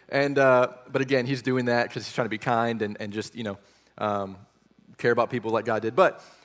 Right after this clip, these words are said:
as we were talking to her, one of the things that she told us we had to do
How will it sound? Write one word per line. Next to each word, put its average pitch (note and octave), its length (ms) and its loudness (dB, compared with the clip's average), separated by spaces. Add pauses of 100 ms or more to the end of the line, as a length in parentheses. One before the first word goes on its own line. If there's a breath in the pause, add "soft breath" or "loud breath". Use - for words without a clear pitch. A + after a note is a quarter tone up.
(640 soft breath)
as G3 400 4
we F#3 140 0
were F3 80 6
talking F#3+ 380 0
to E3+ 160 -4
her, D3+ 80 2
one F3+ 240 2
of G3+ 100 2
the E3+ 60 -12
things F#3 280 -4
that D#3 80 -6
she F#3 160 -8
told E3+ 260 -2
us E3 140 -4
we D#3 140 -4
had E3+ 320 0
to G#3 120 -2
do C#3+ 360 0